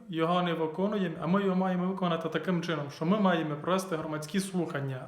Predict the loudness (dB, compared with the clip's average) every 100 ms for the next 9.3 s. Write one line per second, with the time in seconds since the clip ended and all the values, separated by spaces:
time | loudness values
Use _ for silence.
0 | -2 4 6 6 2 -8 -14 -10 -4 0
1 | 2 2 0 -4 -6 -6 -6 -6 -8 -10
2 | -16 -18 _ _ _ _ -20 -20 _ -20
3 | -20 _ _ _ _ 0 2 2 0 0
4 | 2 2 4 4 4 2 -2 2 4 6
5 | 4 -2 -6 -12 -18 _ _ 0 2 2
6 | -2 -4 -4 -4 -4 -6 -6 -10 -14 -18
7 | _ _ _ 2 4 4 2 -6 -14 -20
8 | -20 _ -12 -6 2 4 4 0 -4 -4
9 | -6 -18 _